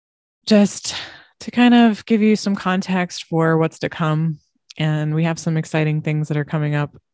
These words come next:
And I wanted to give you a little bit of a sneak peek. First of all, I have been, um,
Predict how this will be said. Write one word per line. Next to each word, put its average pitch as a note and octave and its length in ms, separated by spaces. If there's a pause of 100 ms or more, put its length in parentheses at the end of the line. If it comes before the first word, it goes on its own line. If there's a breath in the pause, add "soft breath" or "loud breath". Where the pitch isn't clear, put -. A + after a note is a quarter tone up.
And D3+ 500
I D3+ 80
wanted D3+ 220
to - 120
give D3 200
you D3 260
a D3+ 80
little F3 240
bit F#3 180
of F3+ 80
a F3+ 40
sneak E3 320
peek. D3+ 380 (1040)
First - 340
of F3 80
all, D#3 400 (1040 loud breath)
I F#3 240
have F#3+ 480
been, F3 760 (120)
um, D#3+ 720